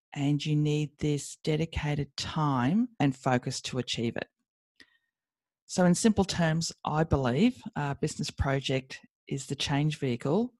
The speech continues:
for you to achieve your goal, or people may call it a strategy. Um, it has a set period of time,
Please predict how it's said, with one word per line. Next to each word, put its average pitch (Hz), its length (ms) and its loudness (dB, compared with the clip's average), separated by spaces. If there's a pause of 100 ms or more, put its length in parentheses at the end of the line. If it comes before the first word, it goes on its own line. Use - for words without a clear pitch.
(220)
for 160 140 -2
you 143 320 -2
to 147 140 -6
achieve 131 360 -4
your 123 140 -4
goal, 120 420 -2 (460)
or - 340 -6 (160)
people 131 300 2
may 120 180 -2
call 117 300 -6
it 98 80 -4
a 107 60 -6
strategy. - 680 -8 (640)
Um, 123 240 -2
it 131 100 -2
has 131 240 2
a 123 120 0
set 208 300 0
period 175 280 2
of 147 80 -6
time, 185 480 2